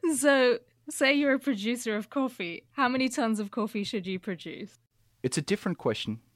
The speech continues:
Speaker 2: but it's pretty much the same question. How many question? Should you produce another ton of coffee? And the answer is that you should continue producing coffee until the marginal benefit of producing an extra ton of coffee, which is basically the wholesale price you can sell that ton for,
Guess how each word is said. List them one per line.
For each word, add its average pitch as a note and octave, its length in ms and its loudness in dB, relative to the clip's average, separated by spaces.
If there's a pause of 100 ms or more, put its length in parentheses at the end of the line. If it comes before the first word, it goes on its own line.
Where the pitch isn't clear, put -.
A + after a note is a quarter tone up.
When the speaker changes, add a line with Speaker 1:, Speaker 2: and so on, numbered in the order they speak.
(360)
Speaker 2:
but C#3+ 80 4
it's - 140 -4
pretty D3+ 260 0
much C3+ 240 -2
the C3 80 -2
same B2 340 0
question. - 440 -6 (220)
How A#2+ 280 0
many G#2+ 280 2
question? - 420 -8 (500)
Should - 260 -2
you B2+ 60 -2
produce B2+ 380 -2
another C#3 260 0
ton C#3+ 200 -4
of C#3 60 -6
coffee? - 380 -6 (440)
And A#2 100 0
the A#2 100 4
answer B2+ 260 -2
is C3+ 120 -6
that C3 60 -8
you B2 120 -2
should G3+ 260 -2
continue F#2+ 440 -2
producing F2+ 400 -4
coffee - 340 -6
until A2+ 200 -4
the A2 100 0
marginal A#2+ 460 0
benefit B2 580 -2
of - 140 -16
producing F#2 440 -4
an F2 80 0
extra E2+ 240 -6
ton E2 160 -4
of D#2+ 100 -6
coffee, - 380 -8 (680)
which A#2+ 140 -2
is A#2 60 -6
basically C#3 340 4
the F#2+ 80 -2
wholesale G#2+ 440 0
price F#2+ 340 -2
you F#2 60 -6
can F2 140 -6
sell A#2 260 -2
that E2 180 -6
ton D#2 220 -6
for, - 320 -12